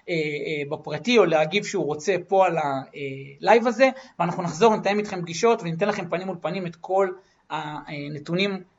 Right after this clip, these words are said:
עד הסוף, עד פרטי הפרטים, אה, ותכף אני אסתכל על השאלות שלכם, אני רואה שיש לכם שאלות. עכשיו, קודם כל, כמו שאמרתי, אנחנו רוכשים שישים ושש יחידות דיור, מולטי פמילי, מתחם שהיום שמונים וחמש אחוז ממנו מושכר, יש לו חמש עשרה אחוז יחידות ריקות.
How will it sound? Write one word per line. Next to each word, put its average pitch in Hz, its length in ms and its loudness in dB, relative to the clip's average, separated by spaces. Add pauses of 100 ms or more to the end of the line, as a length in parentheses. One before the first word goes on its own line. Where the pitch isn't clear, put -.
(120)
עד 226 200 8
הסוף, 214 480 4
עד 214 200 10
פרטי 202 260 2
הפרטים, 214 640 0 (360)
אה, 190 40 -2 (1800)
ותכף 196 360 2
אני 208 80 2
אסתכל 185 260 2
על 185 80 8
השאלות 196 240 2
שלכם, 220 260 -2
אני 180 80 -4
רואה 175 140 -2
שיש 175 200 -6
לכם 170 180 -8
שאלות. 135 420 -10 (180)
עכשיו, 226 180 0
קודם 285 180 8
כל, 277 100 -2
כמו 247 120 -2
שאמרתי, 226 360 2
אנחנו 208 180 -6
רוכשים 220 260 -4
שישים 233 300 -2
ושש 214 240 -4
יחידות 185 320 -4
דיור, 170 300 -4
מולטי 220 260 -2
פמילי, 180 480 -6 (260)
מתחם 196 360 0
שהיום 208 260 2
שמונים 202 360 0
וחמש 208 340 -2
אחוז 185 220 -8
ממנו 170 220 -8
מושכר, 180 460 2 (340)
יש 170 100 -6
לו 208 60 2
חמש 196 180 0
עשרה 214 200 2
אחוז 190 220 -2
יחידות 165 340 -6
ריקות. 175 380 -2